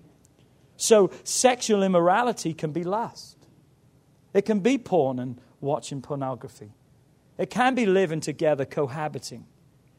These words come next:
It can be premarital sex, heterosexual and homosexual. It can be all of those things, because sexual immorality is sex outside of the confines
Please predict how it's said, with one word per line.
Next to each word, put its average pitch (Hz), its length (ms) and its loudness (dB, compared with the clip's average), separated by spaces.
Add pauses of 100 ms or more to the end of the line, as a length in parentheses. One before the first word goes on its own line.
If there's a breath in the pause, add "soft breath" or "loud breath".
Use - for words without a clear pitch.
It 196 120 0
can 208 220 0
be 214 160 -2
premarital 208 680 0
sex, - 500 -4
heterosexual 226 840 -2
and 247 380 -2 (500 soft breath)
homosexual. 175 880 -4 (220 loud breath)
It 226 100 8
can 233 160 4
be 240 280 2 (200 loud breath)
all 285 340 8
of - 80 0
those 196 300 2
things, 190 400 0
because 214 580 -2 (260 soft breath)
sexual 269 720 -2
immorality 214 1000 0
is 180 300 -2
sex - 920 -4 (440 soft breath)
outside 180 800 0
of 160 220 -4
the 156 100 -2
confines 147 1120 -4